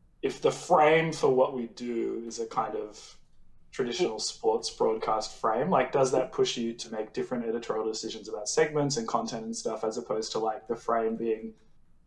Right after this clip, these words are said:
people who love League of Legends, and that means the content we do is maybe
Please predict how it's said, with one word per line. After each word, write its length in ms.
people 260
who 160
love 220
League 180
of 100
Legends, 520
and 100
that 180
means 280
the 80
content 380
we 120
do 220
is 160
maybe 280